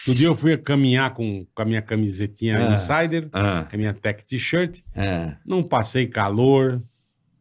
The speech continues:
Speaker 1: É sensacional.
Speaker 2: Velho, vai na minha.
Speaker 1: É bom
Speaker 2: Vai
Speaker 1: demais.
Speaker 2: na nossa.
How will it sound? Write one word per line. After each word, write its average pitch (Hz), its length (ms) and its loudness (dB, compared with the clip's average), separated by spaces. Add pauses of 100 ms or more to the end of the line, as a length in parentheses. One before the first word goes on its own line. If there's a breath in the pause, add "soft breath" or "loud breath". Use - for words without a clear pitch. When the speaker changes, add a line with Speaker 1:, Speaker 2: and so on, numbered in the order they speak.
(180)
Speaker 1:
É 156 220 2
sensacional. 190 680 2
Speaker 2:
Velho, 107 360 2
vai 120 160 0
na 123 100 0
minha. 98 460 -2
Speaker 1:
É 113 100 -2
bom 131 320 2
Speaker 2:
Vai - 140 4
Speaker 1:
demais. 113 180 2
Speaker 2:
na 113 60 2
nossa. 113 440 2